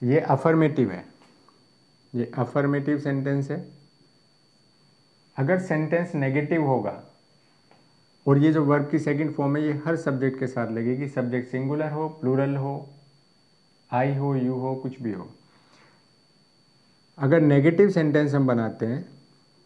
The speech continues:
तो हम did का यूज़ करते हैं। बहुत ही आसान tense है ये वाला simple past। did का यूज़ करते हैं क्योंकि did जो है वो ऐसी helping verb है जो past को शो करती है।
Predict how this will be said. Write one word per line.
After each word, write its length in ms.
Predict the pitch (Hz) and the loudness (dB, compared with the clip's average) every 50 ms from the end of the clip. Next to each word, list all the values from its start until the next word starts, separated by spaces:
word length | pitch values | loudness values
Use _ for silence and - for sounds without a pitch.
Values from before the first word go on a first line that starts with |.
| _ _ _ _ _ _ _ _ _ - _ _ _ _ _ _ _ _ _ _ _ _ _ _ _ _ _ _ _ _ _ _ _ _ _ _ | _ _ _ _ _ _ _ _ _ -20 _ _ _ _ _ _ _ _ _ _ _ _ _ _ _ _ _ _ _ _ _ _ _ _ _ _
तो 80 | 147 143 139 - - | 0 0 0 0 -2
हम 340 | 143 143 160 175 170 - - 127 123 123 | -2 -2 -2 -4 -8 -8 -6 -6 2 4
did 220 | 147 156 147 151 139 | 4 6 6 4 4
का 80 | 139 | 4
यूज़ 300 | 131 127 123 117 110 - | 4 4 4 2 0 -2
करते 340 | - 113 95 92 - - - | -6 -8 -8 -8 -10 -14 -16
हैं। 140 | 110 - - _ _ _ _ _ _ _ _ _ _ _ _ _ _ _ _ _ _ _ _ _ _ _ _ _ | -18 -18 -20 _ _ _ _ _ _ _ _ _ _ _ _ _ _ _ _ _ _ _ _ _ _ _ _ _
बहुत 260 | 120 120 127 135 135 | -4 -2 -2 0 0
ही 160 | 151 143 139 139 - - - - | 0 -2 -2 -4 -6 -14 -10 -6
आसान 460 | 117 120 123 - - 143 143 151 143 139 | -4 -4 -4 -2 -2 -2 -2 -2 -2 -2
tense 280 | 135 123 120 117 113 | -2 -2 -2 -4 -6
है 120 | 117 117 135 - - - - _ _ _ | -6 -8 -8 -10 -14 -20 -20 _ _ _
ये 100 | 113 117 | -6 -4
वाला 280 | 113 110 104 104 110 123 143 - - - _ | -4 -4 -4 -6 -6 -8 -10 -14 -20 -16 _
simple 260 | - 113 107 104 113 107 - | -12 -10 -8 -8 -10 -8 -4
past। 340 | 113 110 123 123 - - - _ _ _ _ _ - - - - _ _ | -4 -4 -4 -4 -8 -18 -20 _ _ _ _ _ -20 -20 -20 -20 _ _
did 300 | - 127 120 151 156 156 151 | -2 4 6 6 6 6 4
का 80 | 170 165 | 4 6
यूज़ 260 | 165 170 170 165 165 | 6 6 6 4 4
करते 260 | - 165 156 156 175 | 2 2 2 2 0
हैं 140 | 170 180 180 185 | 0 0 2 4
क्योंकि 240 | 185 185 185 208 185 147 131 123 | 4 4 4 2 0 0 -2 4
did 240 | 127 180 190 190 185 160 | 4 6 6 6 2 2
जो 120 | 170 160 | 2 2
है 540 | 143 135 139 143 151 180 - - - - - - | 2 2 2 0 0 -2 -4 -8 -14 -20 -10 -2
वो 120 | 139 151 | -2 -2
ऐसी 360 | 147 143 139 147 143 - 196 175 | 0 2 0 0 0 0 0 0
helping 380 | 160 160 160 156 165 165 165 156 | 2 0 0 0 -2 0 2 2
verb 200 | 151 147 143 143 | 2 2 2 0
है 120 | 151 156 | -2 0
जो 120 | 147 165 | 0 -2
past 400 | 156 - - 135 131 - - - - | -2 2 4 4 4 2 0 -6 -4
को 100 | 143 135 | -4 -4
शो 200 | - - 127 113 | -2 -2 -4 -4
करती 360 | 110 107 98 95 - - 92 | -4 -6 -8 -8 -10 -14 -16
है। 180 | 90 - - | -16 -16 -20